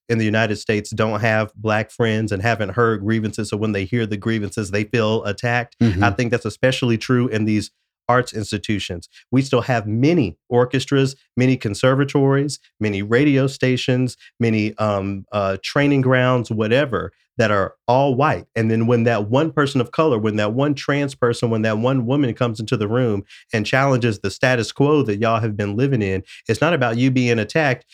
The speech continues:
Speaker 1: It's about the privilege, the opportunity to hear a challenge and for you to do what you can about it, or even to just listen, because sometimes it's not about immediate action. It's, it's not about,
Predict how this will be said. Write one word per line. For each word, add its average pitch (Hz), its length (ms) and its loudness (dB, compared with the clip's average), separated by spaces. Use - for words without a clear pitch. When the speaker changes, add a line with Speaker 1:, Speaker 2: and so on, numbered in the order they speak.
Speaker 1:
It's 123 140 -2
about 127 260 0
the 113 60 -4
privilege, 120 540 -2
the 123 120 2
opportunity 117 680 0
to 131 100 4
hear 135 180 4
a 117 140 2
challenge 117 720 0
and 127 160 2
for 120 80 0
you 135 420 2
to 123 100 0
do 131 180 4
what 110 200 0
you 135 100 2
can 120 400 0
about 117 340 0
it, 107 120 0
or 127 140 0
even 175 500 -2
to 143 80 -2
just 143 260 0
listen, 131 440 -4
because 131 260 0
sometimes 170 440 -2
it's 117 120 -2
not 135 240 2
about 113 460 0
immediate 113 480 0
action. 127 480 0
It's, 104 180 -4
it's 107 220 -10
not 131 160 0
about, 113 340 -2